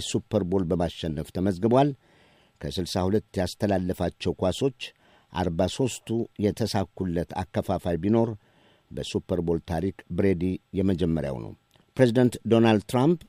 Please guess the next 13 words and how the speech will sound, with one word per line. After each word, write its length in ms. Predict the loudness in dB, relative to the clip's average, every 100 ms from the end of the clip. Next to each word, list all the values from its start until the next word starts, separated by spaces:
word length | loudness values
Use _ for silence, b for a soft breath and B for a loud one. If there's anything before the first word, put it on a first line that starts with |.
| _
ከጨዋታው 540 | -6 0 0 2 2 2
በኋላ 340 | 2 2 2 2 -2
ለፔትሪዮትሱ 840 | -2 -2 0 0 2 2 2 -2 -2
ቡድን 320 | 0 2 2 2
ባለቤት 460 | 2 2 2 0 -4 -2
ቶም 180 | 0 2
ብሬዲና 440 | 2 2 4 4 4 2 -2 b b b b b b
ለአሰልጣኙ 720 | 0 2 2 0 -2 0 4 4 4 0
ቦብ 260 | 2 4 4 2
ክራፍት 340 | 0 0 0 -2
ባስተላለፉት 720 | -2 0 2 2 2 -4 -4
የትዊተር 460 | -4 -2 -2 0 0
መልእክታቸው 680 | 0 -2 -2 -2 0 2